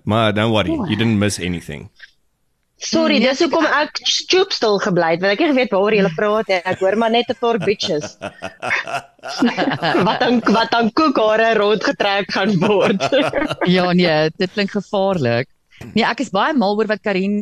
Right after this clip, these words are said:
Speaker 3: die vergelyking wat sy gebruik het met 'n partytjie reël. En, eh, Matthys, dis, dis 'n fout wat baie maatskappye maak en baie entrepreneurs maak, is hulle probeer net soveel mense as, as moontlik bereik. Ehm, en ons sien daai fout, eh,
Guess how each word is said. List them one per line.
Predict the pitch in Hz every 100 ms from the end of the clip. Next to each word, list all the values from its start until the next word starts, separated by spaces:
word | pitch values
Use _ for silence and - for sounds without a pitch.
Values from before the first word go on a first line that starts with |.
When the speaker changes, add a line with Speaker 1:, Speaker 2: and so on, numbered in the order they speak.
| -
Speaker 3:
die | 180 190
vergelyking | 214 196 156 220
wat | 214
sy | 220
gebruik | 190 151 143
het | 190
met | 170
'n | 185
partytjie | - - 185 185 190
reël. | 135 90 62 -
En, | 175
eh, | 156
Matthys, | 175 180 220 -
dis, | 208 - - 180
dis | 214
'n | 220
fout | - 262 247
wat | 156
baie | 147 180
maatskappye | 226 170 - 165 139 131 120
maak | 117 117
en | 147
baie | 120 120 160 -
entrepreneurs | 143 143 - 123 120 127
maak, | 131 120 143
is | 139
hulle | 143
probeer | 170 139 143 156
net | 214 - - - - _
soveel | - 214 226 226
mense | 175 131 143 185
as, | - 151 - -
as | 151 160
moontlik | 131 131 165 -
bereik. | 120 107 90 - _ _ _ _ _ -
Ehm, | 135 143
en | 143
ons | 147
sien | 240 214
daai | 135 127 143
fout, | - 165 156 - _ - _
eh, | 160